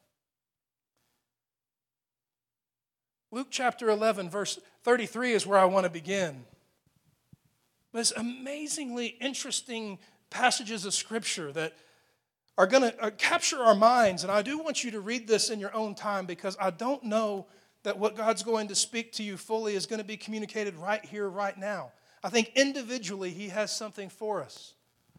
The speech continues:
But I want to read it. Beginning in verse thirty-three.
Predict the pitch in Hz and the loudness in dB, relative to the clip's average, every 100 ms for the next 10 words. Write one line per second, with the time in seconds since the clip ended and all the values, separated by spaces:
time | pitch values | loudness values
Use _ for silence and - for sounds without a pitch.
0 | - - _ _ _ _ _ _ _ _ | -20 -20 _ _ _ _ _ _ _ _
1 | _ _ _ _ 220 240 311 285 226 240 | _ _ _ _ 4 6 6 0 2 0
2 | 226 151 120 _ _ _ _ _ _ _ | 0 -4 -10 _ _ _ _ _ _ _
3 | _ _ _ _ _ _ _ _ _ _ | _ _ _ _ _ _ _ _ _ _
4 | _ _ _ 208 214 262 262 240 208 220 | _ _ _ -6 -2 0 2 2 2 0
5 | - 233 220 208 196 202 147 113 | 2 2 2 -2 -6 -4 -4 -10